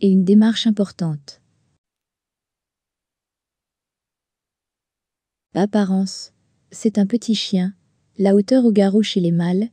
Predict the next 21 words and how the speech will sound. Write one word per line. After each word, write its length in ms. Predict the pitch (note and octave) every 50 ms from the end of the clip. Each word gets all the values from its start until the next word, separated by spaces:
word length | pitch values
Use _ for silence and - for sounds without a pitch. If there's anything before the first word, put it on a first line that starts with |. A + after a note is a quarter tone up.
| _ _ _
est 100 | G3 F#3
de 80 | F3+ F#3
vingt-trois 540 | F3+ A3 A3+ A3 A#3 G#3+ G3 - A3 A3
à 80 | G#3+ F#3+
vingt-cinq 420 | F3 F#3+ G3+ G3 - A3 G#3+ G3
centimètres, 680 | - - G#3+ G3+ - - G3 F3+ E3+ F3 F3 - G3+ G#3+ - _ _ -
chez 180 | - - -
les 120 | G3+ G3 F#3
femelles, 520 | - - G3+ F#3+ F3 E3 E3+ F3+ G#3 A#3+ - _ _ -
jusqu'à 360 | G3 A3 G#3+ - - A3 G3+
vingt-trois 480 | G3+ A3+ A3+ - A3+ - - - G3
centimètres. 720 | F3+ - A3 G#3+ G#3 - G3+ F3+ E3+ F3 F3+ - G#3 G#3+ A#3+ - _ _
La 160 | - F#3 F3+ E3
tête 220 | - A#3 A3 -
est 60 | A3
massive, 600 | G3+ G3 F#3+ F3 - - - F3 E3+ E3 F3+ G3 - _ _
arrondie, 580 | - G3+ G3+ G3 G3+ G#3 G3 F3 E3 F3 F#3+ A3 - _ _
le 160 | G3+ F#3 F3+
front 260 | - - E3+ G#3 A3+ A3
est 100 | G3+ F3
large, 420 | E3+ E3 E3 E3+ F#3 F#3+ G3